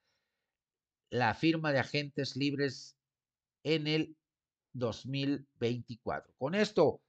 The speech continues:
cerramos nuestra ofensiva, logramos la anotación, un pase, una jugada de engaño, touchdown, le hemos dado la vuelta al marcador, siete segundos en el reloj, reorganizamos ofensiva,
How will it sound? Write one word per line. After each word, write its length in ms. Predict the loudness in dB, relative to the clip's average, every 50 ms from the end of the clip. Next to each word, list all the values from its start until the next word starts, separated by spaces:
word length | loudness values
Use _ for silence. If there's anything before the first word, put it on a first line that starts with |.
| _
cerramos 680 | -16 -6 0 4 4 4 6 6 4 4 2 2 -2 -4
nuestra 280 | -4 -6 -4 -2 -2
ofensiva, 500 | 0 0 0 0 0 2 4 4 4 4
logramos 500 | 4 2 2 2 2 0 0 -2 -2 0
la 220 | 2 2 2 2 2
anotación, 720 | 2 0 2 0 -2 -4 -6 -4 0 0 0 0 0 -4 _
un 220 | -6 -6 -6 -6 -8 _ _ 2
pase, 540 | 4 4 4 4 2 2 2 2 2 0 _ _ _ _ _ _ _
una 220 | -8 -4 -4 -4 -4
jugada 320 | 0 2 4 4 4 4
de 120 | 4 2
engaño, 580 | 0 -2 -2 0 2 2 2 0 -2 -6 -6 -8 _ _ _ _ _ _ _ _ _ _ _ _ _ _ _ _ _ 2
touchdown, 560 | 4 4 4 4 4 6 6 6 6 4 2
le 120 | 2 2 2
hemos 220 | 2 0 -2 -2
dado 220 | 0 2 2 2
la 60 | 4 4
vuelta 240 | 4 2 2 2
al 80 | -2 -2
marcador, 440 | -2 -4 -2 0 2 2 2 2 0
siete 380 | -2 -4 -2 -2 -2 -2 -2
segundos 400 | -6 -4 -6 -6 -6 -10 -10 -12
en 80 | -10 -6
el 100 | -6 -4
reloj, 300 | -2 0 0 0 0 -2 -4 _ _ _ _ _ _ _ _ _ _ _ _ _
reorganizamos 640 | 0 2 4 4 4 2 0 0 2 0 0 0 0
ofensiva, 580 | -2 -2 -4 -2 0 2 4 4 4 4 4